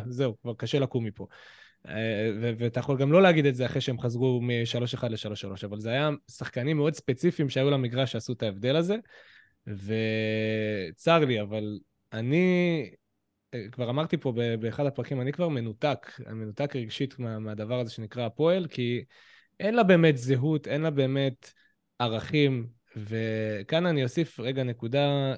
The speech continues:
אישית, אה, לפני שבוע וחצי נסעתי איתם בכדורסל, אה, ל-, לגרמניה, להמבורג,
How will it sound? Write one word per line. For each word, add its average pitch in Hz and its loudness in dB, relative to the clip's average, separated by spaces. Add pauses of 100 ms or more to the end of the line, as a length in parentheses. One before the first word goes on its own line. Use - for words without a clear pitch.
אישית, 147 -2 (460)
אה, 104 -6 (540)
לפני 135 0
שבוע 117 0
וחצי 123 -4
נסעתי 113 -4
איתם 110 -4
בכדורסל, 101 -4 (380)
אה, 101 -8
ל-, 101 -6
לגרמניה, 120 -2
להמבורג, 143 0